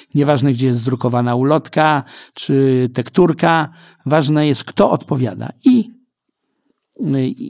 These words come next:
i jest obowiązek przy rejestracji leku podanie podmiotu odpowiedzialnego.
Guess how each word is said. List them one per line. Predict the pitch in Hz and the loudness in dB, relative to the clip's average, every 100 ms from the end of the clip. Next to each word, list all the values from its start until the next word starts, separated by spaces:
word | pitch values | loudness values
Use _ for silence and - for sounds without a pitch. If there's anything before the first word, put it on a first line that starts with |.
| - | -10
i | - 143 | -8 -2
jest | 160 - | -2 -2
obowiązek | - 120 120 180 180 170 170 | -4 -4 0 2 2 0 -4
przy | - - | -4 -4
rejestracji | 123 110 - 147 - 123 | -2 -4 -4 -4 -4 -4
leku | 123 127 123 - - - | -2 -4 -6 -12 -20 -4
podanie | 147 151 147 | 0 2 0
podmiotu | - 202 160 147 135 | 0 0 2 0 0
odpowiedzialnego. | 135 - 135 127 117 95 - | -2 0 0 2 0 -4 -14